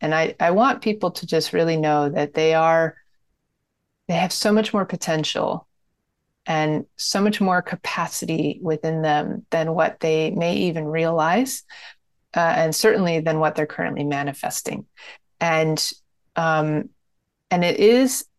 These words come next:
our opportunity and our, um, it, the power's in our hands to do something about it,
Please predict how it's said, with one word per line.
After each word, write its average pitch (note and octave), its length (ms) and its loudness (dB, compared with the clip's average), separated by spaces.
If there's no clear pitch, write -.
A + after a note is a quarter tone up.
our A#3+ 540 4
opportunity A3 880 0
and D#3+ 320 -2
our, F3 560 4
um, C#3+ 520 -6
it, F3+ 180 -2
the E3 60 -4
power's G3 420 2
in E3 100 0
our D#3 120 0
hands - 840 -6
to F#3+ 120 -4
do E3+ 220 -2
something C#3+ 440 -4
about C3 300 -2
it, - 180 -8